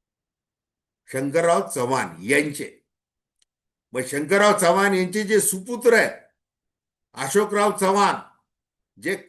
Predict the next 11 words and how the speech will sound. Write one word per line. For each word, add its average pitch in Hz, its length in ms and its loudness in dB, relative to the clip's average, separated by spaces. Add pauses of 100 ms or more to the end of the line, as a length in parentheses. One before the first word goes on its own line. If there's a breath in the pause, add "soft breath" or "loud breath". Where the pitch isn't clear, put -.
(140)
खासदार 165 380 0
आहेत 226 160 2
राज्यसभेचे 196 760 -4
भारतीय 120 460 -2
जनता 185 340 -4
पार्टीमध्ये, 151 680 -8 (880)
विलासराव 196 520 4
देशमुख 202 440 6 (880)
आणि 131 180 -2
अशोकराव, 180 800 0 (140)
अ, 98 320 -12